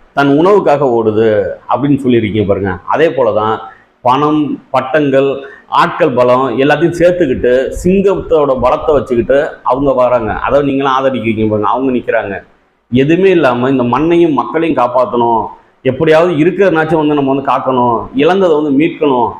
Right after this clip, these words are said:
அப்படின்னு சொல்லி அண்ணன் சீமான் வந்து மானை போல,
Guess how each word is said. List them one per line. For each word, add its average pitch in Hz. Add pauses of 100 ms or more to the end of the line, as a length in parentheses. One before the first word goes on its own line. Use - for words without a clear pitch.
அப்படின்னு 139
சொல்லி 120 (160)
அண்ணன் 139
சீமான் 151
வந்து 135
மானை 143
போல, 120